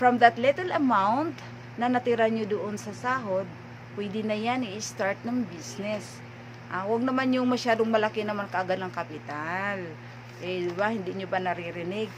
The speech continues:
Sa halagang two hundred, kapital. O, tingnan mo, niyaman na. Mm. So, nandyan lang yun sa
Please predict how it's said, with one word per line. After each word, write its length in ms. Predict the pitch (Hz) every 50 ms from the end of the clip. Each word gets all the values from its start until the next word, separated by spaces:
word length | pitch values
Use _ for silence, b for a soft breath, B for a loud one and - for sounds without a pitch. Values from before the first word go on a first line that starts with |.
| B B B B B B
Sa 400 | - - - 208 185 180 185 185
halagang 480 | 180 202 208 202 202 196 196 185 190 -
two 160 | 233 226 214
hundred, 480 | 214 226 226 226 226 220 233 233 226 208 175 - - - - - - - - - - - - - - - -
kapital. 580 | - 170 - - 226 - - 220 202 190 180 170 160 - - -
O, 160 | - 175 175 180
tingnan 400 | - 208 196 208 208 214 214 214
mo, 240 | 208 196 190 175 175 - - - - - 175
niyaman 560 | 190 208 202 190 175 165 175 180 175 185 202
na. 320 | 240 262 262 247 220 196 175
Mm. 480 | 170 - 160 170 175 170 170 165 160 - - B B B B B -
So, 240 | - - 214 208 208
nandyan 400 | 233 240 247 247 226 247 247 240
lang 180 | 240 233 226 226
yun 300 | 226 226 226 220 220 214
sa 500 | - 226 214 202 196 190 185 180 175